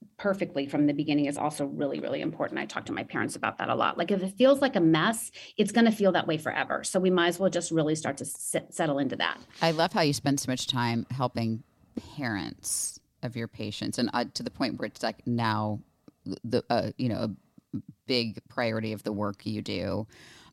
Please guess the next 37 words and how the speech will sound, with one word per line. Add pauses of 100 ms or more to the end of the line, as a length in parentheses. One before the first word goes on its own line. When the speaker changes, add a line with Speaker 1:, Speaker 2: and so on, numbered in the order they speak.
Speaker 2:
So
how
has
that
been,
coaching
parents? (680)
Speaker 1:
Well,
I
think
that
children's,
what
I'm
learning
the
longer
I'm
a
pediatrician
is,
is
that
for
the
most
part, (360)
children's
wellness
really
depends
on
the
wellness
of
their
parents